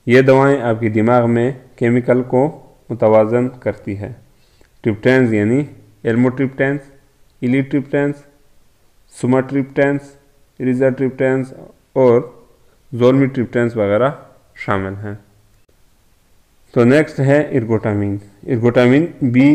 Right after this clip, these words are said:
दर्द शकीका के लिए इस्तेमाल की जाती है। ये भी आपके दिमाग के chemicals पर काम करती है। तो next बात करते हैं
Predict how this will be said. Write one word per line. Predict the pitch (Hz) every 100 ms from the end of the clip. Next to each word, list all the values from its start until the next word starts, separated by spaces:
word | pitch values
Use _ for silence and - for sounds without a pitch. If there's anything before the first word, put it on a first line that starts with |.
| - - - _ _ -
दर्द | 123 117 117
शकीका | 113 113 117 107 110
के | 110
लिए | 107 123 139 139 - _ _ -
इस्तेमाल | 123 - 113 117 131 135 -
की | 113
जाती | 110 104 104
है। | 107 107 117 _ _ _ _ _ _ _ _ _ -
ये | 120 131 135
भी | 135 143
आपके | 139 113 - 123
दिमाग | 120 110 110 113
के | 120
chemicals | 110 107 107 104 107 104 -
पर | - 127 139 - -
काम | 104 101
करती | 101 95 107
है। | 104 104 - _ _ _ _ _ _ _ _ _ _ _ _ _ _ _ -
तो | 117
next | 143 156 139
बात | 143 139
करते | 151 135 151
हैं | 147 160